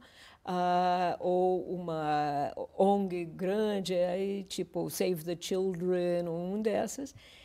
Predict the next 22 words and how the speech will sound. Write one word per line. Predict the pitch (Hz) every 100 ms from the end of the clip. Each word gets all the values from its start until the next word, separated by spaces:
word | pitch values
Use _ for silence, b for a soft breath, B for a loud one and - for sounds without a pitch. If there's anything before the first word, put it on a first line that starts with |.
| B
que | 320
são | 320 311
organizações | 320 277 269 269 - 262 262
internacionais, | 240 247 233 240 - 226 214 208 220 262 - b b b b
ah, | - 214 214 226 220
que | 254
têm | 254 240 220 240 247
hoje | 214 214 226
em | 226
dia | 220
a | 220
missão | 240 240 - 226 202 220 240 262 240
de | 190 214 220 240 240 B B -
trabalhar | 226 214 226 214 214 214
com, | - 220 226 226 214
ah, | - 190 190 190
os | 226 202
grandes | 214 202 202
projetos | - 202 175 180 170 185 175
de | 185
desenvolvimento | 170 175 175 170 170 170 165 -
social. | - 190 170 - -